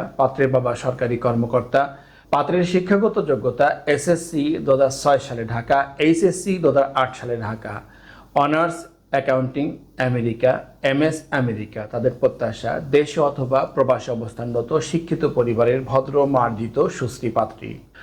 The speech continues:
আরেকজন পাত্রের সংক্ষিপ্ত বিবরণ দেই। পাত্রের জন্ম উনিশশো ঊননব্বই সালে। তার উচ্চতা পাঁচ ফিট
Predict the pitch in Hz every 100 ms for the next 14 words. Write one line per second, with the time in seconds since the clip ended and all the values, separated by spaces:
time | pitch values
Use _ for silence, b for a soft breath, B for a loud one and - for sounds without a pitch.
0 | B B 147 151 165 208 214 147 - 147
1 | 160 - - 143 139 175 - 165 131 120
2 | 120 117 135 160 160 135 165 170 156 151
3 | 160 165 160 156 165 170 139 135 143 139
4 | 120 117 - 123 117 127 120 - 165 165
5 | 160 127 135 120 - 131